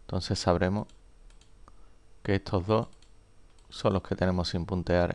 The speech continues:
en el otro lado porque no están verificados todavía. También podemos filtrar por el debe. Vamos a poner que sean todos,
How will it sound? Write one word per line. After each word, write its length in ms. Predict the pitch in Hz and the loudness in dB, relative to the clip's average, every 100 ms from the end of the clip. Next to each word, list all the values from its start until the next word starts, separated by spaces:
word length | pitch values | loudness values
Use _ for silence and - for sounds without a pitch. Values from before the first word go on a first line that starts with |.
| - | -2
en 80 | 90 | 0
el 100 | 90 | 0
otro 200 | 90 92 | 2 4
lado 200 | 101 104 | 4 4
porque 200 | 104 95 | 0 0
no 80 | |
están 220 | 92 98 87 | 0 0 2
verificados 600 | 87 90 - 90 85 85 | 0 -2 -2 0 0 0
todavía. 460 | 85 82 80 87 - - - - - - - - - - - - - - - - - - - - - - - - - - - - - - - - - - - - | -2 0 -2 -6 -10 -20 -20 -20 -20 -20 -20 -20 -20 -20 -20 -20 -20 -20 -20 -20 -20 -20 -20 -20 -20 -20 -20 -20 -20 -20 -20 -20 -20 -20 -20 -20 -20 -20 -20 -8
También 300 | - 90 90 | -2 0 0
podemos 340 | 85 92 92 - | 0 0 0 0
filtrar 420 | 95 80 - 85 | -2 -2 0 2
por 140 | 85 | 4
el 180 | 85 85 | 4 6
debe. 360 | 104 120 147 190 - - - - - - - - - - - - - - - - - - - - - - - - - - - - - - - - - - - - | 4 4 0 -4 -14 -20 -20 -20 -20 -20 -20 -20 -20 -20 -20 -20 -20 -20 -20 -20 -20 -20 -20 -20 -20 -20 -20 -20 -20 -20 -20 -20 -20 -20 -20 -20 -20 -20 -20 -14
Vamos 220 | - 90 87 | -6 -4 -4
a 40 | |
poner 260 | - 82 80 | -4 -4 -4
que 100 | 82 | -8
sean 320 | - 82 82 | -4 -4 -4
todos, 320 | 95 95 | -4 -4